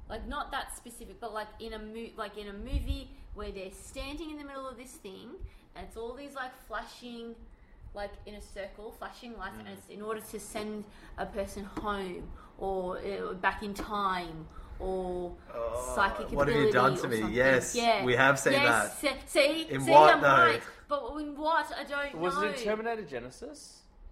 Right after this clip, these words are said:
Speaker 3: At the start of Terminator when they send John Connor back and he's
Speaker 1: I'm gonna
Speaker 3: the
Speaker 1: Google that now.
Speaker 2: I don't think I would remember it if it was. Like, I
Speaker 3: I bet it's done, like, a bunch of times.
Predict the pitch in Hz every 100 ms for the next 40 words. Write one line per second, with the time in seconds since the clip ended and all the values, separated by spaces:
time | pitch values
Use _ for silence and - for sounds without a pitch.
0 | - _ - - 147 - 160 151 - 135
1 | 139 143 147 143 139 - 135 123 127 123
2 | 117 127 123 123 120 - - - 127 123
3 | 117 - 226 110 101 98 - 190 - -
4 | - 107 131 151 - - 139 135 123 117
5 | 110 - - 104 104 98 98 - 101 95
6 | 90 - - - - - - - - -
7 | - - - - - - - - - -
8 | - - - - - - - - 160 233
9 | - 339 - 170 160 147 - 143 - 120
10 | 113 - - 92 87 - -